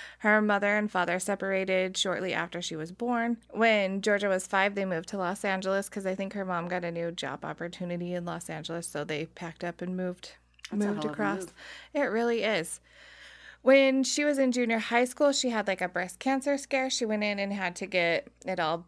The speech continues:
Speaker 1: biopsied and tested, and it, it ended up coming back benign, but it was a, I guess it was a big deal, and she was with nurses all the time, so at that point she decided
Speaker 2: Well,
Speaker 1: she
Speaker 2: she's
Speaker 1: wanted
Speaker 2: like,
Speaker 1: to
Speaker 2: "These
Speaker 1: be a
Speaker 2: people
Speaker 1: nurse.
Speaker 2: helped me.
Speaker 1: Yeah.
Speaker 2: I wanna help other people." So
Speaker 1: Yeah.
Speaker 2: she became a nurse.
Speaker 1: Yeah.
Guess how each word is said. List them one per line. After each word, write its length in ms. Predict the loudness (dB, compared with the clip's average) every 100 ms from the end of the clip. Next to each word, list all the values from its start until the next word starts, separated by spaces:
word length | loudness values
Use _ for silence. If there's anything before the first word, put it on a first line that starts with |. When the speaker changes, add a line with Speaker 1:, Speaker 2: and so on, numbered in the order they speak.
| 0
Speaker 1:
biopsied 640 | 2 2 -2 -4 -4 -4
and 380 | -4 -8 -10 -12
tested, 540 | -10 -8 -8 -4 -4 -2
and 160 | -4
it, 240 | -4 -6 -4
it 160 | 0 4
ended 200 | 4 4
up 140 | 2
coming 320 | 2 0 0
back 220 | 2 0 -2 -6
benign, 400 | -2 0 0 2
but 80 |
it 80 | 2
was 140 | 2 2
a, 80 | 0
I 80 | 0
guess 220 | 2 2
it 80 | 2
was 120 | 0 -2
a 40 |
big 340 | -2 -2 -2
deal, 220 | 0 0 0
and 140 | -2
she 100 | -4
was 120 | -6
with 80 | -6
nurses 400 | -4 -4 -4 -4
all 100 | -4
the 80 | -4
time, 260 | -4 -4
so 160 | -4 -4
at 100 | -2
that 180 | -4 -6 -6
point 180 | -6 -6
she 160 | -8
decided 680 | -6 -6 -4 -4 -2 -4 -6 -12 -20 -20 -20 -14
Speaker 2:
Well, 100 | -6
Speaker 1:
she 60 | 0
Speaker 2:
she's 80 | 2
Speaker 1:
wanted 200 | 2 0
Speaker 2:
like, 80 | -2
Speaker 1:
to 40 |
Speaker 2:
"These 80 | -4
Speaker 1:
be 60 | -2
a 20 | 0
Speaker 2:
people 100 | 0
Speaker 1:
nurse. 80 | 0
Speaker 2:
helped 240 | -2 -4
me. 200 | -6 0
Speaker 1:
Yeah. 300 | 2 2 -2 -12 -8
Speaker 2:
I 140 | -2 0
wanna 220 | 0 -2
help 260 | -6 -6 -6
other 220 | -6 -8
people." 400 | -10 -10 -8 -8
So 160 | -4
Speaker 1:
Yeah. 180 | -2 -2
Speaker 2:
she 120 | -2 -4
became 320 | -6 -8 -8
a 60 | -8
nurse. 500 | -12 -12 -16 -16 -10
Speaker 1:
Yeah. 180 | -8 -8